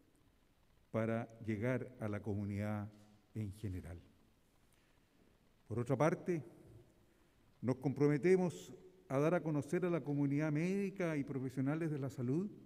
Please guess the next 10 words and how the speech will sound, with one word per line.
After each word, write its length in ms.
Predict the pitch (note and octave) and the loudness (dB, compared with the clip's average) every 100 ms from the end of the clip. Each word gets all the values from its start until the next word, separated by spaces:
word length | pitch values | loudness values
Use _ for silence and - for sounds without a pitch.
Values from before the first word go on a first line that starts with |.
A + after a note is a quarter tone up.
| - - - - - - _ _ _ _ _ | -20 -20 -20 -20 -20 -20 _ _ _ _ _
la 140 | A2+ C3+ | 0 0
experiencia 720 | C3+ D3 C#3 F3 E3 D#3+ B2 | 0 2 4 2 2 -2 -2
clínica 580 | E3+ F3+ A2+ F#2 - G#2 | 0 4 4 2 -2 -2
y 80 | |
de 120 | A#2 A#2+ | 0 0
gestión 560 | C3+ - E3+ C3 F#2+ F#2 - - - - | -4 0 4 4 2 -4 -12 -20 -20 -2
que 140 | A#2+ | -2
significa, 880 | A#2 B2 A#2+ A#2 D3 D3 D3 C3 A#2+ - - - - - - | 2 2 4 4 4 4 4 4 2 -6 -16 -20 -20 -20 -6
entre 260 | G2+ G2 | -4 -2
comillas, 520 | G#2+ A2 C#3 C#3+ D3 | 2 6 6 4 0